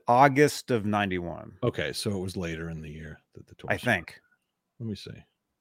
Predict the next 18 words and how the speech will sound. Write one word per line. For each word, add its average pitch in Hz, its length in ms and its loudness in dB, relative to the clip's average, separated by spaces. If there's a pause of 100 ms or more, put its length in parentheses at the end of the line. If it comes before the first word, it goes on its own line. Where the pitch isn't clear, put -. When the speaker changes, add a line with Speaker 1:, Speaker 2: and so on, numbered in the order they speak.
Speaker 2:
Uh, - 840 -10
Speaker 1:
I 156 120 10
saw 233 220 8
them 190 160 4
August 147 340 6
twenty-sixth. - 840 -6 (2500)
Was 117 140 -8
it - 80 -8
August? 196 320 -4
Speaker 2:
I - 120 10
saw - 280 8
Speaker 1:
I - 80 8
Speaker 2:
them 95 120 0
in, 90 100 -2
like, 87 220 -2
October. 85 720 -2 (200)
So, 82 460 -6
um, 80 380 -8